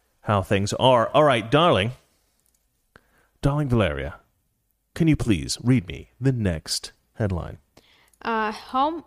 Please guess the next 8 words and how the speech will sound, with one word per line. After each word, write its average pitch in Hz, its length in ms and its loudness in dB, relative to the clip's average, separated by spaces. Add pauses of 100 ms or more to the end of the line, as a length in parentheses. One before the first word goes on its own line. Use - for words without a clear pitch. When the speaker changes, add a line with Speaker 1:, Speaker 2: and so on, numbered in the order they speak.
(100)
Speaker 2:
of 262 280 -6
Defense 240 880 -6
witness 240 880 -8
in 233 440 -8
Chauvin 269 600 -4
trial 233 480 -2
gets 208 380 -8 (300)
vandalized 226 920 -4